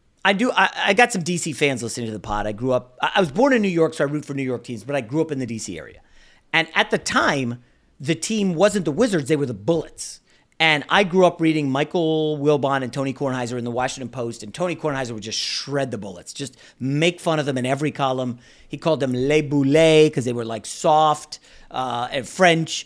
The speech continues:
Uh, he just making fun of them endlessly. He, he had these nicknames for guys, like Jeff Malone and all these guys. They were not a good team. But eventually,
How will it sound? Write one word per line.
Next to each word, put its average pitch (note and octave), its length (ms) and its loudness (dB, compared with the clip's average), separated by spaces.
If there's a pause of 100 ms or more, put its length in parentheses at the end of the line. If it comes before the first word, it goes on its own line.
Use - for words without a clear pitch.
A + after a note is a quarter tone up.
(160)
Uh, E3 300 0
he C#3+ 220 -4
just D#3 220 -8
making G3+ 320 2
fun G3 200 4
of C#3 100 -2
them C#3 140 -4 (100)
endlessly. E3 540 2
He, E3 160 -4
he D#3 180 -4
had F#3 140 4
these B2 200 -6
nicknames D#3 600 0
for D#3 120 -2
guys, D3+ 380 2
like A2 180 -8
Jeff D#3+ 240 -2
Malone D3+ 360 0
and D3 100 -2
all C#3 80 0
these C#3 100 -4
guys. - 160 -2 (160)
They G3+ 80 4
were A3+ 160 6
not F#3 300 6
a E3 40 0
good C3+ 200 -2
team. - 180 -12 (840)
But F3 140 2
eventually, D#3 720 2